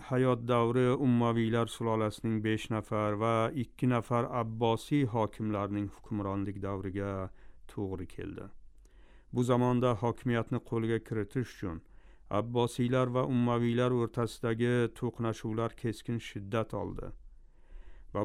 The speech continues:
bu sulolalar Rasuli Akram sallallohu alayhi va alihi va sallamning ahli bayti alayhimussalomlarga nisbatan bosim o'tkazishardi.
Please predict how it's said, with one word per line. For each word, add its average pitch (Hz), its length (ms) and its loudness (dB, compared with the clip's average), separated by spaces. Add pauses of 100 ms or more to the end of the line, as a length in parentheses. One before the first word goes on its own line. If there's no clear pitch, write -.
bu 131 60 0
sulolalar 131 720 4
Rasuli 131 380 2
Akram 131 300 0
sallallohu 123 720 0
alayhi 123 340 2
va 127 100 2 (140)
alihi 120 280 2
va 120 100 2
sallamning 117 720 0
ahli 113 380 -2
bayti 110 340 2 (200)
alayhimussalomlarga 110 1400 0
nisbatan 113 720 0 (400)
bosim 104 560 -2
o'tkazishardi. - 720 -12